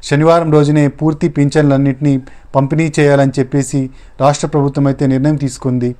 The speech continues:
ఇక ఏవైనా మిగిలి ఉన్నట్టయితే, అనివార్య కారణాల వల్ల ఏవైనా పింఛన్లు మిగిలి ఉన్నట్టయితే అవి మూడవ తేదీన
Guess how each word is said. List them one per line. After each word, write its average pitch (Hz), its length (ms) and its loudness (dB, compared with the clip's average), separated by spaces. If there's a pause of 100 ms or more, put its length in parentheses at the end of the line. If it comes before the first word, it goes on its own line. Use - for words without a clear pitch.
(380)
ఇక 139 120 -4
ఏవైనా 156 400 4
మిగిలి 156 300 2
ఉన్నట్టయితే, 151 420 0
అనివార్య 147 400 4
కారణాల 139 420 2
వల్ల 139 340 2 (360)
ఏవైనా 156 260 2
పింఛన్లు 151 440 0
మిగిలి 139 300 0
ఉన్నట్టయితే 135 600 0 (400)
అవి 143 120 2
మూడవ 160 300 4
తేదీన 143 520 0